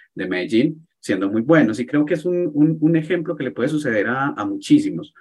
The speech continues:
Eh, el hecho de emprender, básicamente yo considero que es un asunto de motivación propia porque puede llegar a ser engorroso, pero, pero en la medida en la que uno no se deje, no se deje pues como, como agobiar mucho de las circunstancias y pueda continuar,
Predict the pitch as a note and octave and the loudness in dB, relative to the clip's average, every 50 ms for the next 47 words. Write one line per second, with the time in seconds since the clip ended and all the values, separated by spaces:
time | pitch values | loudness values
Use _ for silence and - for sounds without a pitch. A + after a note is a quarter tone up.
0 | _ _ _ - _ _ _ - G#2+ A2+ A#2 A2+ A2+ A2+ A2 A2 G2+ - - - | _ _ _ -20 _ _ _ 0 2 2 4 4 4 4 2 2 0 -2 -2 0
1 | A#2+ B2+ C#3 D#3 E3 D#3+ - G3 G3 F3+ E3 D3+ C3 B2 B2 A#2+ B2+ C#3+ E3+ D#3+ | 0 4 6 6 4 4 2 -4 -4 -4 -2 -2 -2 -2 -2 -2 -2 -2 -4 -2
2 | D3+ D3 C3+ - - - B2+ B2 A2+ - C3+ C3+ D3 - D3+ D3 - B2+ A#2 A#2 | -2 -4 -6 -6 -4 -2 -2 -2 -2 -2 -2 -4 -2 0 0 -2 0 0 0 -2
3 | - - B2+ A#2+ B2 B2 B2 - C3 A#2+ D3 C3 A#2 - - - G2 F2 - - | -2 -4 -6 -6 -6 -6 -4 -4 -4 -4 -2 -2 -2 -2 -4 -6 -6 -6 -4 -6
4 | - - - - A#2+ A#2 - C3 B2+ - - - - F#2+ G2 - _ _ - A2 | -8 -6 -2 -2 -2 -2 -2 -4 -6 -6 -8 -6 -6 -8 -8 -8 _ _ 0 2
5 | G2 G#2 G2+ B2+ G#2 G2+ G2 G2+ G#2 - B2 B2+ A#2+ A2 F#2+ G2 G2+ G2 A2+ A#2 | 2 4 2 2 -2 0 0 0 -2 -2 -4 -2 -2 -2 0 0 0 0 0 -6
6 | - G#2 G2 F2+ E2 D#2+ - _ _ - - _ _ - - G2 G2 G2 G2+ G2+ | -8 -6 -4 -4 -6 -6 -10 _ _ -20 -20 _ _ -2 2 4 4 6 6 4
7 | G2 G2 F#2+ F#2+ F2+ - G2+ G2+ G2 G2+ G2+ G2+ G2 F#2+ G2+ A2 B2 B2 - - | 4 4 2 0 -2 -4 -6 -4 -4 -4 -2 0 2 2 4 2 2 0 0 -2
8 | G2+ G2 G2 G2+ A2+ B2 C3 C3 B2+ B2 - C3+ B2+ C3 B2+ A#2+ A#2 A#2 A2+ A2 | -2 -2 0 2 2 2 2 2 0 -2 0 2 4 4 4 4 2 0 -6 -12
9 | A#2+ _ - G#2+ G2+ - - A2+ A2+ A#2+ A#2+ - B2 - - B2 A2+ G2+ F2+ D#2+ | -12 _ -12 -12 -10 -6 -4 -4 -4 -4 -4 -6 -8 -8 -2 -2 0 0 0 -4
10 | - - - G2 G2 F#2+ G2+ F#2 F2+ F#2+ F#2 F2 - B2 A#2 - B2+ A#2 G#2 G2 | -6 -8 -6 -6 -6 -4 -4 -2 -2 0 0 0 2 0 0 0 0 0 0 0
11 | F#2+ F#2+ - F#2 F2 - - G#2+ G2 G2 F#2+ E2 F#2+ - - - G#2 G2+ A2+ - | -2 -4 -8 -10 -10 -6 -4 -4 -4 -4 -4 -8 -8 -10 -4 2 2 2 2 2
12 | - C3 A2 G2+ G2+ - G#2+ G2 F#2+ G#2 G2 F#2+ F2+ - - | 0 -2 -2 -2 -2 -4 -6 -4 -2 -2 -2 -2 -4 -6 -8